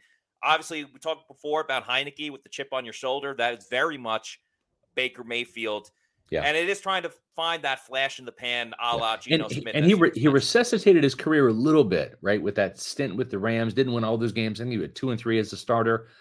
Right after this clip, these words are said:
Speaker 2: but, but still kind of had a little bit of a rebound bounce out there in L A, uh, on a, a really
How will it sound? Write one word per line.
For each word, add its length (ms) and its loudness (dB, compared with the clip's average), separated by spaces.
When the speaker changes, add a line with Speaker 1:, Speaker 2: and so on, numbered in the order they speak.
Speaker 2:
but, 280 2
but 200 -2
still 420 6
kind 220 2
of 280 -6
had 120 -2
a 60 2
little 260 2
bit 120 4
of 120 2
a 40 4
rebound 600 0
bounce 500 -2
out 160 -2
there 160 6
in 100 -2
L 260 2
A, 320 0
uh, 160 -6
on 160 -2
a, 60 -2
a 200 -6
really 420 0